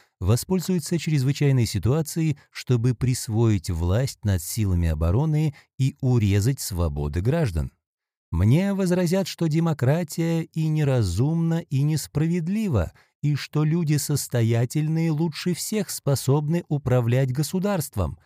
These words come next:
На это я отвечаю, под словом «демос» понимают совокупность всех граждан, а под словом «олигархия» только часть.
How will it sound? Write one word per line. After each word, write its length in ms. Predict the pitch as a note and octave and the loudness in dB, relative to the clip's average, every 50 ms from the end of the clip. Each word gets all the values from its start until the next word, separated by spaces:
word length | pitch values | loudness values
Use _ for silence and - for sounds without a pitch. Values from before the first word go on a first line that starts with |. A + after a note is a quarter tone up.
| _ _ _ _ _ - | _ _ _ _ _ -4
На 480 | E2+ E2+ F#2 F#2+ G#2 A2 B2 C#3 D#3+ D#3+ | 0 2 2 4 4 2 2 2 0 0
это 160 | D3 D#3+ D3+ | 0 0 0
я 160 | D3+ D#3 D#3+ | 0 0 0
отвечаю, 840 | D3+ - - D3 D#3+ - - - F3 E3+ D#3+ C3 G#2 F2+ D2 B1 - _ _ _ _ _ | 0 0 -2 -2 -2 -2 -2 -2 0 2 2 2 2 0 -2 -4 -10 _ _ _ _ _
под 200 | - G2 G#2 G2+ | -2 0 0 0
словом 720 | - - - A2 G#2+ B2+ C#3+ D3 C3+ B2+ B2 A#2 G#2 E2 - _ _ _ | -2 -4 -2 0 0 2 2 2 2 2 2 2 2 -2 -4 _ _ _
«демос» 920 | - F2 E2 E2 F2+ A2+ D#3 F3 F#3 E3+ C#3+ G#2+ F2 - - - - - - _ _ _ _ _ | -12 -10 -4 0 0 2 2 2 2 2 2 0 0 -2 -6 -10 -12 -14 -16 _ _ _ _ _
понимают 600 | F2+ F#2+ A2+ C3 D3 D#3+ F3+ F#3+ F#3 F#3 F3+ D3 | 0 2 2 2 2 2 0 0 -2 -2 -4 -4
совокупность 1160 | - - - - D#3+ D#3+ D3+ E3+ E3 C#3+ D3 - D#3+ F3+ F#3+ D#3 - - E3 E3+ D3 - - | -6 -6 -4 -4 -2 -2 0 0 -2 -2 -2 -2 -4 -2 -2 -2 -2 -2 -2 -2 -2 -4 -8
всех 440 | - - - - C3+ D#3+ E3 D#3 C3+ | -12 -8 -4 -2 0 0 0 0 0
граждан, 760 | A2 A#2 A2+ F3 F#3 F#3 D#3+ A2 F2+ E2 F2+ F2 D#2+ C#2+ - - _ _ _ _ - | 0 0 0 0 0 0 0 0 0 0 0 0 0 -2 -6 -10 _ _ _ _ -4
а 160 | - F#2+ G#2 | -2 -2 0
под 200 | - A2 A2+ - | 0 0 -2 -2
словом 640 | - - - G#2 A2+ C3+ C#3+ B2+ C3 C3 B2 A2 - _ _ | -2 -4 -2 0 0 0 2 2 2 2 2 0 -2 _ _
«олигархия» 1200 | - A#2 A#2 A#2 A2+ A2 A2 F#2+ F#2+ F2+ C3 D#3 F3+ F#3+ E3+ - - - - G#2+ F2+ E2 D2 C2+ - _ _ _ _ _ _ | -2 0 0 2 2 0 0 0 0 -2 0 0 0 -2 -4 -4 -4 -4 -2 -2 0 -2 -4 -6 -8 _ _ _ _ _ _
только 480 | - E2 E2 F2 F2+ F#2 - - B2 B2+ | -2 0 0 0 0 -2 -2 -2 -2 -2
часть. 680 | - - - G3 G3 F3 A#2+ - - - - - | -4 -6 -6 -4 -2 -2 -2 -4 -6 -12 -14 -18